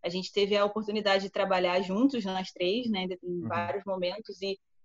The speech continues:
Speaker 1: como foi importante esse crescimento. Mas assim, Caio, hoje,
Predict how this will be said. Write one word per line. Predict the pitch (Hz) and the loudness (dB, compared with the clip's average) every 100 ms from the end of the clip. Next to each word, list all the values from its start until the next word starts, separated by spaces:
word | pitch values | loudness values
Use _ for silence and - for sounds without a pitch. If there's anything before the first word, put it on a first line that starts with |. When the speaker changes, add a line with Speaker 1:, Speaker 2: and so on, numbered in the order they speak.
| - | -2
Speaker 1:
como | 220 269 | 4 4
foi | 262 277 | 6 6
importante | 269 277 - 254 269 269 | 6 2 2 4 4 2
esse | 262 | -4
crescimento. | - 262 262 254 233 240 277 | -2 0 0 2 2 4 2
Mas | 262 269 | 2 2
assim, | 269 240 208 | 0 0 -4
Caio, | 202 185 185 185 | 0 0 0 4
hoje, | 208 262 226 175 165 | 6 6 4 2 -4